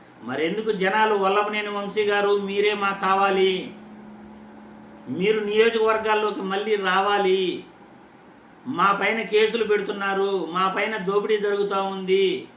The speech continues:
మమ్మల్ని పట్టించుకునే వాడు కూడా లేడు, మళ్ళీ మీరు మాకు కావాలి." మరి వల్లభనేని వంశీ గారి పైన ఎన్ని ట్రోలింగ్స్ చేశారు.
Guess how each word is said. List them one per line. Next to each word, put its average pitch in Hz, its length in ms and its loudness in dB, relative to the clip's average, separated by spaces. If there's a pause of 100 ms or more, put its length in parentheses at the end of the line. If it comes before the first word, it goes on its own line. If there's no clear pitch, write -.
(260)
మమ్మల్ని 202 360 -2
పట్టించుకునే 220 680 -4
వాడు 202 300 2
కూడా 208 240 0
లేడు, 196 680 0 (460)
మళ్ళీ 233 500 -2
మీరు 233 240 0
మాకు 202 320 0
కావాలి." 190 920 2 (540)
మరి 185 220 0
వల్లభనేని 220 580 0
వంశీ 208 440 -4
గారి 214 300 2
పైన 202 260 -2
ఎన్ని 196 460 -6
ట్రోలింగ్స్ 196 580 -4
చేశారు. 190 640 -4